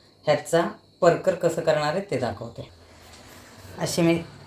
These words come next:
अशी मी ही साडी पूर्ण कट करून घेतली. साडे, पावणे चार मीटर घेतले मी.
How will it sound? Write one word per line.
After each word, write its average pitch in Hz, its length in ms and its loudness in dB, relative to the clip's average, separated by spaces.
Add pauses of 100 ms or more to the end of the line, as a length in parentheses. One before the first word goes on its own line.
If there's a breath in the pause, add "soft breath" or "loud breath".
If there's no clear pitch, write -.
अशी 156 240 0
मी 170 120 6
ही 170 140 6
साडी 156 280 2
पूर्ण 151 320 0
कट 143 160 2
करून 147 380 -2
घेतली. 135 320 -4
साडे, 135 640 2
पावणे 160 380 4
चार 165 160 4
मीटर 143 280 0
घेतले 131 300 -2
मी. 147 140 0